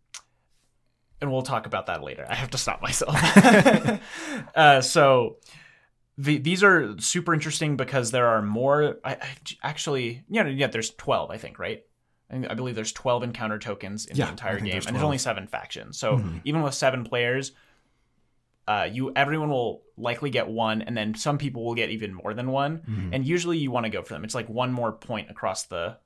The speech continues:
Speaker 1: the map to, to vie over. So that's, um,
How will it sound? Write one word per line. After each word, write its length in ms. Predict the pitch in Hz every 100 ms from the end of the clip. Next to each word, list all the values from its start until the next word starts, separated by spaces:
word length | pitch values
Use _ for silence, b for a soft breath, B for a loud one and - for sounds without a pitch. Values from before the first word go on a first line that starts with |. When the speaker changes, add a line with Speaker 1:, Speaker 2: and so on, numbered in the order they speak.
| -
Speaker 1:
the 80 |
map 280 | 101 80 -
to, 180 | - 113 -
to 120 | 123
vie 220 | 95 71
over. 320 | 58 65 65 _ B B 156
So 140 | 165
that's, 320 | 170 175 - -
um, 580 | 131 113 98 90 90 127